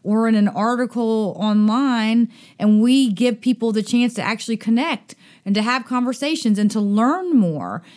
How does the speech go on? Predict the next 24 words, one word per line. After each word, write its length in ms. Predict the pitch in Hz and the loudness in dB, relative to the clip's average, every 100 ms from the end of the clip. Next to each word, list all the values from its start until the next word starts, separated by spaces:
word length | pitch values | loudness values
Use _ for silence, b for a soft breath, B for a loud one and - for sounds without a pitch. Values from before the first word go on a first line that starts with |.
| B B | B B
And 340 | 220 220 220 | -2 0 2
you 120 | 220 214 | 0 -2
can't 360 | 277 302 269 | 0 0 -2
do 300 | 208 262 349 | -6 0 0
that 320 | 240 214 220 | 0 -2 -4
by 140 | 202 208 | -4 -4
just 240 | 220 214 | -4 -4
seeing 240 | 240 233 233 | 0 2 2
these 340 | 233 214 - - | 0 -2 -6 -4
news 460 | 226 226 294 403 | 2 4 4 -2
stories, 500 | - 190 180 180 180 | -8 -4 -4 -2 -4
but 80 | 170 | -4
we 320 | 180 220 262 | -4 -2 -2
have 180 | 233 233 | -4 -6
the 160 | 220 220 | -4 -4
opportunity 800 | 220 214 - 233 233 220 226 214 | -4 -6 -2 0 2 0 0 -4
to, 480 | - 226 226 226 - B B B | -4 -4 -2 -2 -4 B B B
to 100 | - | -8
be 220 | 190 220 220 | -4 0 0
able 280 | 226 220 220 | 0 -2 -6
to 500 | - 220 214 214 208 B B | -4 -2 -2 -2 -4 B B
support 520 | - 180 - 262 294 202 | -12 -12 -4 -2 -2 -2
and 140 | 202 | -2
educate 640 | 190 226 262 285 294 302 | -2 -6 -6 -4 -4 -6